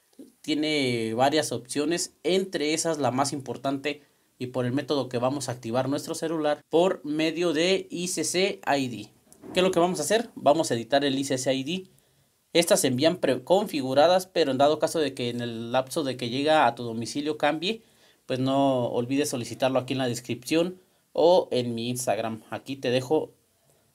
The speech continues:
el, en mis redes sociales. También tenemos grupos de WhatsApp. Aquí vamos a dejar para asistencia y soporte. Entonces vamos a poner el más reciente. En este caso estamos haciendo,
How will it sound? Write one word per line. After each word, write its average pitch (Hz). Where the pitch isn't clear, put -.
el, 101
en 110
mis 110
redes 127
sociales. 139
También 127
tenemos 135
grupos 139
de 117
WhatsApp. 131
Aquí 127
vamos 135
a 117
dejar 117
para 151
asistencia 139
y 151
soporte. 117
Entonces 135
vamos 160
a 139
poner 131
el 156
más 143
reciente. 151
En 127
este 131
caso 143
estamos 143
haciendo, 131